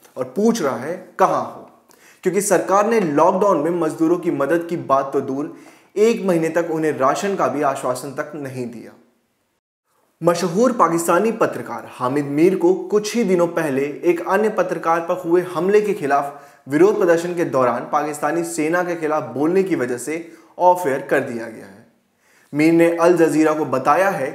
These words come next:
कि उन्होंने कहा, उन्हें कहा गया है कि वह जियो न्यूज़ पर सोमवार शाम का शो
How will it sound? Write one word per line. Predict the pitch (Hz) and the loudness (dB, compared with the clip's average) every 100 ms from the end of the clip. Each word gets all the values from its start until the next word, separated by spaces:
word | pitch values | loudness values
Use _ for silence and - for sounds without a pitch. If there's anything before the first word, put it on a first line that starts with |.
| - | -4
कि | |
उन्होंने | 156 147 151 | -4 -2 -6
कहा, | 151 139 156 | -8 -8 -6
उन्हें | 160 160 170 | -2 -2 -2
कहा | 139 - | -6 -6
गया | 185 135 | -4 -4
है | 107 107 - - | -6 -14 -20 -14
कि | |
वह | 117 117 | -10 -10
जियो | 117 143 175 | -6 0 2
न्यूज़ | 170 170 170 | 4 2 2
पर | 160 | -2
सोमवार | 160 175 180 165 165 | -2 -2 0 -2 -2
शाम | 160 139 139 | -4 -6 -4
का | 147 | -6
शो | 143 156 | -4 -4